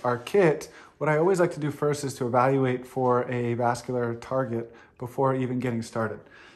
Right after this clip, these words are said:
So non-sterilely, we'll place some gel and get our ultrasound and take a look. So put the probe on here, and you can see in the image we have a transverse view of a vessel in the center of the screen.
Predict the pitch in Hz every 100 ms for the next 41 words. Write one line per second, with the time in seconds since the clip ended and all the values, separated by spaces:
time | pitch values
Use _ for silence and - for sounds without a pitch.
0 | - - 143 131 131 127 127 - - 123
1 | 123 160 151 135 139 143 151 135 131 135
2 | 135 147 143 135 120 120 147 139 120 120
3 | 131 131 - 117 135 139 135 120 117 117
4 | 131 139 - - _ _ _ - - _
5 | - 131 127 123 131 - - 156 165 160
6 | 135 131 139 143 139 123 113 131 147 -
7 | _ _ _ _ _ - 127 131 127 127
8 | - 147 156 151 143 127 120 139 131 127
9 | 123 123 117 120 120 113 113 - - -
10 | - 135 131 123 131 - 123 123 127 123
11 | 120 120 117 117 107 127 139 143 117 123
12 | 113 107 110 - 135 196 202